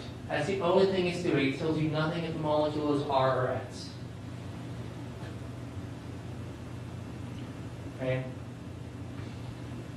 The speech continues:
So compounds are not always a single isomer. They are sometimes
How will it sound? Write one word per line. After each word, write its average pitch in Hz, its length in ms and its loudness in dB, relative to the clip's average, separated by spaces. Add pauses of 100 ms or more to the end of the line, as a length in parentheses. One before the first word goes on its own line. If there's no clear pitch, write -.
(140)
So - 640 8 (600)
compounds 214 640 10
are 170 40 6
not 175 200 8
always 175 540 8
a 139 140 2
single 143 300 2
isomer. 214 580 4 (520)
They 156 160 10
are 151 180 10
sometimes 175 580 6